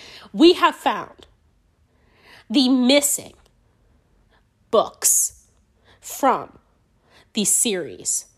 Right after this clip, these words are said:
that I have been looking for for a year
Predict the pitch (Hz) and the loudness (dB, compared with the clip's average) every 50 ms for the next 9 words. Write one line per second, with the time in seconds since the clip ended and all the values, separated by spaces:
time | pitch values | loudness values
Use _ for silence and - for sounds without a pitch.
0 | _ _ _ _ _ _ _ _ _ _ - 175 208 202 170 - - - - - | _ _ _ _ _ _ _ _ _ _ -6 -2 0 0 0 -2 -8 -14 -16 -16
1 | - _ _ _ _ _ _ _ _ _ _ _ _ - 190 202 196 214 - 247 | -18 _ _ _ _ _ _ _ _ _ _ _ _ 0 2 2 2 0 0 0
2 | 254 226 208 - - 240 254 277 269 247 247 247 - 202 185 165 - - - 120 | 0 0 0 2 2 4 4 4 2 2 0 0 -2 -6 -8 -8 -8 -12 -16 -16
3 | - - - _ _ _ _ _ _ _ _ _ _ _ - - - - - 311 | -16 -18 -20 _ _ _ _ _ _ _ _ _ _ _ -20 -20 -8 0 2 4
4 | 302 262 240 226 233 220 214 285 311 330 359 381 403 | 4 6 4 2 2 2 2 4 4 6 4 4 4